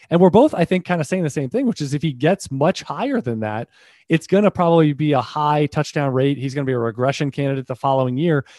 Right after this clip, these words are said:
'cause it's not gonna be a sustainable three hundred, four hundred, five hundred rushing yards to go along with, with that, unfortunately. And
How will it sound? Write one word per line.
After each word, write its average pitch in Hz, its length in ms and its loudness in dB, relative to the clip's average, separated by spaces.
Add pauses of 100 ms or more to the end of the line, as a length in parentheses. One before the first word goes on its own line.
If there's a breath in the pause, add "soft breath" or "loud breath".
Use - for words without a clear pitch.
(100)
'cause 160 160 -2
it's 156 160 -2
not 175 180 0
gonna 170 160 2
be 160 140 0
a 143 80 2
sustainable 147 800 2 (320 soft breath)
three 156 300 -2
hundred, 147 340 0
four 156 160 0
hundred, 147 240 -4
five 143 220 -2
hundred 135 220 -4
rushing 139 320 -2
yards 113 260 -6
to - 80 -20
go 143 180 2
along 151 260 0
with, 101 200 -4 (100)
with 127 180 -2
that, 107 180 -2
unfortunately. 120 720 -2
And 196 300 2